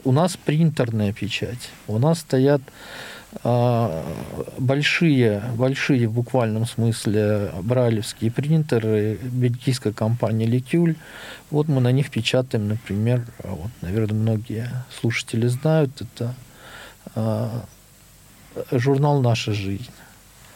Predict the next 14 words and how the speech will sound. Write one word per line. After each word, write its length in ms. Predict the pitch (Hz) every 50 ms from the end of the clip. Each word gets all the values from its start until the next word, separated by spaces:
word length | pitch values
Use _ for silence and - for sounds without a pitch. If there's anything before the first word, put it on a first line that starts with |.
| - - - - - - - - - - -
Вот, 360 | 131 127 127 117 113 113 117 -
мы 160 | 160 190 196
выпускаем 720 | 180 160 151 - 131 127 - - 147 151 151 143 131 123
там 320 | 120 - - 110 110 113 113
литературу 600 | 113 117 - 123 123 123 123 - - 151 151 135
для, 540 | 113 - 110 107 110 113 113 113 113 120 120 - - - - - - - - - - - - -
э, 120 | 113 113
внеклассного 800 | 113 117 123 120 120 - 139 147 156 156 - - 143 135 131 127
чтения 760 | 123 - - - - 127 123 123 120 117 113 110 107 107 107 101
или 260 | 73 98 107 107 107
дополнительную 840 | 101 113 120 - 113 113 123 135 151 160 156 - - 135 131 127 120
литературу 680 | 120 117 - 123 117 120 117 117 - 123 113 110 110
для 240 | 104 110 113 110 110
школ 400 | 110 - - - 110 107 101 104